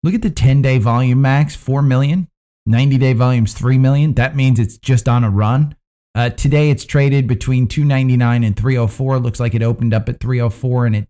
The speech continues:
just doesn't have the gumption to kind of, uh, stay at three oh four. Doesn't mean that it won't go there.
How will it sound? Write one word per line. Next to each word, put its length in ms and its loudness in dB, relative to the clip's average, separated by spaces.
just 260 -4
doesn't 380 0
have 580 -2
the 520 0
gumption 680 0
to 180 -2
kind 360 -2
of, 360 -4
uh, 220 -4
stay 300 -2
at 60 -12
three 220 0
oh 80 2
four. 400 -4
Doesn't 220 0
mean 160 0
that 120 0
it 80 -4
won't 240 -2
go 200 0
there. 360 0